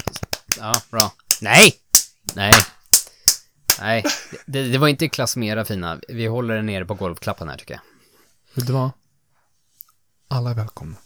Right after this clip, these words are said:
Speaker 1: Mhm.
Speaker 2: Stora som små.
Speaker 1: Nej, men jag tyckte det var, eh, spännande att liksom börja fundera på varför man lyssnar på band och varför
Speaker 2: Mm.
Speaker 1: man ändå liksom,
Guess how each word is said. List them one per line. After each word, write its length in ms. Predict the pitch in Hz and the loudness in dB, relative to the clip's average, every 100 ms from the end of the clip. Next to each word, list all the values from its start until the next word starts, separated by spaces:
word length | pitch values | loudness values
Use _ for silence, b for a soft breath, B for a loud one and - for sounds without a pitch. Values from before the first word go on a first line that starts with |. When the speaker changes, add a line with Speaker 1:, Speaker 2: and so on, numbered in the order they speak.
| _ _ _ _ | _ _ _ _
Speaker 1:
Mhm. 280 | 110 - 104 | -16 -14 -12
Speaker 2:
Stora 360 | - - 110 127 | -8 -4 -2 0
som 160 | 131 | -2
små. 260 | - 90 - _ _ _ _ - B B - | -2 -8 -12 _ _ _ _ -18 B B -6
Speaker 1:
Nej, 200 | 123 147 | -4 -2
men 260 | 147 131 | -4 -6
jag 180 | 151 135 | -10 -10
tyckte 200 | 123 120 | -10 -8
det 20 | 127 | -6
var, 140 | 131 | -6
eh, 1120 | 135 55 58 - - - - - - _ - | -10 -14 -16 -16 -18 -20 -20 -20 -20 _ -20
spännande 520 | - - 131 117 120 110 | -14 -8 -6 -6 -6 -6
att 60 | |
liksom 240 | 98 - 101 | -6 -8 -8
börja 180 | 92 | -8
fundera 420 | 87 107 101 98 85 | -8 -8 -6 -6 -8
på 120 | 90 | -10
varför 280 | 92 87 90 | -10 -10 -12
man 100 | 90 | -12
lyssnar 240 | - 92 | -12 -12
på 80 | 92 | -12
band 260 | 85 85 | -12 -10
och 60 | 92 | -8
varför 380 | 95 92 - 98 | -6 -8 -6 2
Speaker 2:
Mm. 140 | 233 | 4
Speaker 1:
man 140 | 254 104 | 4 -2
ändå 260 | 92 98 | -6 -8
liksom, 340 | 98 - 95 | -10 -10 -12